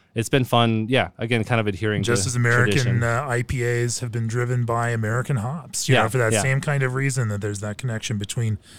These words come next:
Speaker 2: that stylistic connection, you know, to the ingredients themselves, and those things
Speaker 1: Right.
Speaker 2: tend to grow together. I imagine as we look back at America and brewing over the last decade, we, we will start looking at it through that trend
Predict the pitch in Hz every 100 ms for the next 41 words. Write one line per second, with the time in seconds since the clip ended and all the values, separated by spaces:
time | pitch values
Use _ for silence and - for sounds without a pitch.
0 | - - 127 - 139 120 113 - 123 -
1 | 117 - 123 117 113 147 139 117 107 -
2 | 139 123 120 113 127 123 120 120 117 113
3 | 123 104 131 113 113 117 113 - 127 117
4 | 113 107 - - - 98 95 135 120 110
5 | - 127 117 117 113 120 120 110 107 117
6 | 117 117 120 110 - - - - 123 117
7 | 117 104 127 113 131 127 - 143 147 123
8 | 117 127 123 123 113 110 113 113 113 110
9 | 113 107 110 - 107 113 117 120 104 104
10 | 107 110 127 135 123 135 147 - 110 107
11 | 127 110 117 110 113 - 135 131 117 117
12 | - 127 117 104